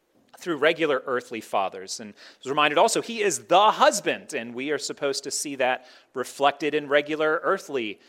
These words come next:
husbands. And, uh, you know, he, he, we see with our eyes, God sees. Right? He, we hear with our ears, God hears. So we see those different types of things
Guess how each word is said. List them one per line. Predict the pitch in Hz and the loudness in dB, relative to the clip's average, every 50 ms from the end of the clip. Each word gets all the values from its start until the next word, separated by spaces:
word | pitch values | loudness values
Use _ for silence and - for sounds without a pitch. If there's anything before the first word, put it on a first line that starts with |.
| _ _ _ _ | _ _ _ _
husbands. | - 160 139 113 - - 90 82 _ - - - | 0 0 0 0 -2 -10 -16 -20 _ -14 -6 -4
And, | 139 139 139 143 | -4 -4 -4 -8
uh, | 165 196 196 - - | -8 -8 -8 -10 -8
you | 220 131 | -6 -4
know, | 127 170 | -4 -4
he, | - - - 170 190 202 208 208 | -6 -8 -10 -10 -10 -10 -12 -14
he, | - - 220 214 196 | -8 -8 -8 -6 -6
we | 147 151 208 262 | -4 -2 -2 0
see | - - - - - 208 202 208 233 | 0 0 0 0 0 -2 -2 -2 -2
with | 214 170 | -2 -2
our | - - 165 196 226 180 | 0 2 2 4 4 4
eyes, | 127 123 120 131 147 160 - | 2 2 2 2 0 -4 -2
God | - 139 175 170 - | 0 0 0 0 -2
sees. | - - - - 175 165 123 98 82 - - - - - - - _ _ _ _ _ _ _ _ _ _ _ _ _ _ _ _ | -6 -6 -6 -8 -10 -10 -12 -12 -12 -10 -8 -8 -8 -8 -10 -12 _ _ _ _ _ _ _ _ _ _ _ _ _ _ _ _
Right? | 104 113 127 | -6 -6 -6
He, | - - 214 - | -4 -8 -8 -8
we | - 160 220 | -4 -6 -6
hear | - - - - 208 208 220 226 | -6 -6 -8 -4 2 4 6 6
with | 208 190 | 6 6
our | 185 190 208 196 | 6 6 6 6
ears, | 156 143 127 - | 4 2 0 2
God | - 147 147 143 | 4 4 4 4
hears. | - - - - 180 160 139 98 - - - | 2 0 -10 -16 -12 -10 -10 -10 -10 -12 -12
So | - - | -10 -8
we | 196 | -6
see | 208 - - 247 | -6 -6 -6 -2
those | 214 175 151 143 | 0 0 0 2
different | - 156 131 - 127 127 | 0 -4 -6 -6 -6 -4
types | 131 120 - - | -4 -4 -4 -4
of | 127 - | -10 -8
things | - 117 110 107 | -8 -8 -8 -10